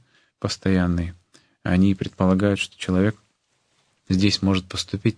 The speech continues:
так, как ангел не будет поступать, потому что это его природа. Вот она другая. Но вот видите, сложная притча, достаточно сложная ее интерпретация, но я хочу сказать, что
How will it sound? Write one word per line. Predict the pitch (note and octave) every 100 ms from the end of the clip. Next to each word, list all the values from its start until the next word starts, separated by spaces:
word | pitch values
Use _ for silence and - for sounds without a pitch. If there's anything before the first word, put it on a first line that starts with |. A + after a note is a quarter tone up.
| -
так, | F#2+
как | - -
ангел | G2 F#2+ F#2
не | F#2
будет | F#2+ G2+ F#2+ F#2
поступать, | - - - A2
потому | - F#2+ F2+
что | E2 -
это | F2+ F2 F2
его | F2
природа. | F2 E2 D#2 D#2+ - _ _ _ _ _ _ _ -
Вот | F2+ -
она | F2 F#2
другая. | E2+ E2 D#2+ D#2 - _ _ _ - -
Но | B2+
вот | C#3+ C#3+
видите, | E3+ A#2
сложная | G#2 - C3+ A#2+ A2+ A2
притча, | C3 C#3+ -
достаточно | A2 G2+ - G#2+ - G#2
сложная | - A2+ G2 G2+
ее | G2
интерпретация, | F#2 F#2+ F#2+ G2 C#3 D3+ -
но | G#2
я | G#2+
хочу | G#2+ - A2
сказать, | - A2 A2
что | - - A2